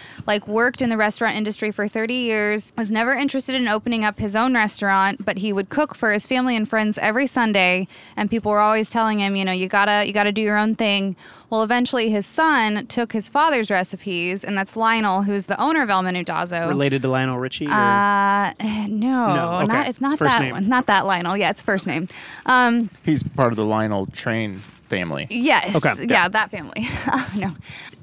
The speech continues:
Speaker 1: Yeah, so he, he opened up his own restaurant using his father's recipes, and it's been a hit.
Speaker 2: I, I was super impressed and can't wait to go back. They're,
Speaker 1: Mm-hmm.
Speaker 2: they're really high on my list 'cause they're, they were so unique, and I love that in their logo it's Menuda,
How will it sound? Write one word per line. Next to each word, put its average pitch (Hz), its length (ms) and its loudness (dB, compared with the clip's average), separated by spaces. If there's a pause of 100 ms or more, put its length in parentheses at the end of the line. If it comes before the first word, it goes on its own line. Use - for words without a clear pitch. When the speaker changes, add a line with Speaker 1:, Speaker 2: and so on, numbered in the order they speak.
Speaker 1:
Yeah, 294 320 6
so - 160 0
he, 269 320 0
he 254 180 0
opened 254 240 0
up 254 140 0
his 240 160 -2
own 240 180 2
restaurant 233 480 0
using 220 240 -6
his 214 120 -10
father's 233 280 -4
recipes, 233 640 -10
and 214 380 -10
it's 226 120 -12
been 220 140 -12
a 226 60 -10
hit. 294 220 -10 (320)
Speaker 2:
I, 147 280 0
I 170 140 2
was 190 120 0
super 160 220 -4
impressed 139 340 -4
and - 100 -6
can't 143 180 -6
wait 131 120 -6
to 127 60 -14
go 120 100 -6
back. 113 300 -6
They're, 226 200 -2
Speaker 1:
Mm-hmm. 220 100 -2
Speaker 2:
they're - 100 0
really 131 200 -4
high 123 140 -4
on 123 60 -8
my 120 80 -10
list 120 300 -10
'cause 151 120 -6
they're, 143 160 -4
they 147 220 -10
were 135 60 -10
so - 160 -6
unique, 156 340 -2
and 156 80 -4
I 139 60 0
love 160 340 -2
that 139 220 -4 (1080)
in 185 200 2
their 175 140 2
logo 151 400 2
it's 127 140 -8
Menuda, 160 560 -4